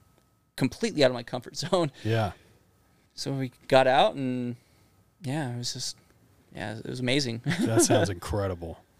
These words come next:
Speaker 2: That sounds so incredible. Um, so you're doing breath work in the sweat lodge?
Speaker 1: Yeah. It
Speaker 2: You do
Speaker 1: wasn't
Speaker 2: it at,
Speaker 1: too
Speaker 2: do you do it in the sauna? You
Speaker 1: Um,
Speaker 2: do the fire and ice room? You do any
Speaker 1: I,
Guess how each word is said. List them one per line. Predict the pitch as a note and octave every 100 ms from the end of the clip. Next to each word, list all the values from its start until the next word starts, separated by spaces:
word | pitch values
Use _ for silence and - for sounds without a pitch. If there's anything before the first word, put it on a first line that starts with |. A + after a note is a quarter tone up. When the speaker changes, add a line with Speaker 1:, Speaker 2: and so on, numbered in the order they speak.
| - -
Speaker 2:
That | A#2+
sounds | - B2+ A2
so | - A#2 G#2+
incredible. | F#2+ G2 E2+ D#2 D2+ - _ - - - -
Um, | G2+ F#2+ E2+ D#2+ E2+ _ _ _ _ _ _ _ _ _ - - - - - -
so | C#3
you're | E3
doing | D#3+ B2
breath | A#2+ A#2+ A#2+
work | G#2 -
in | A#2 A2
the | G#2+
sweat | - G#2 F#2+
lodge? | E2+ - -
Speaker 1:
Yeah. | B2+ - - _ _ - - - - - - -
It |
Speaker 2:
You | -
do |
Speaker 1:
wasn't | G#2 C#3 D3
Speaker 2:
it |
at, |
Speaker 1:
too | -
Speaker 2:
do | B2+
you |
do | B2+ D#3
it |
in | D3+
the |
sauna? | B2+ - G2+ A#2 C3+ - -
You | D3
Speaker 1:
Um, | C3+
Speaker 2:
do | A2+
the |
fire | G#2 A2
and | G#2+
ice | G#2+ A2+
room? | B2 B2
You | G#2+
do | A2
any | A2 G#2+
Speaker 1:
I, | E3